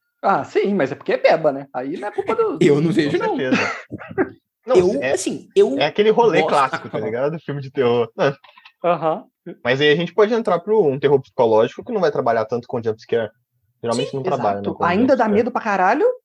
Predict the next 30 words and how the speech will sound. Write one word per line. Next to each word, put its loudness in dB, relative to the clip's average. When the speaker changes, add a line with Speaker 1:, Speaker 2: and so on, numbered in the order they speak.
Speaker 1:
e -2
não -6
precisa -10
ficar -2
n-, -4
nessa -4
molecagem -2
aí. -10
Speaker 2:
É -6
o 0
meu 0
caso. -6
Eu -4
odeio -2
susto, -8
eu -8
definitivamente -8
não -6
gosto -4
de -12
susto. -14
Ahn, -2
mas -2
eu -2
gosto -8
de -6
terror, 0
eu -2
gosto -4
de -14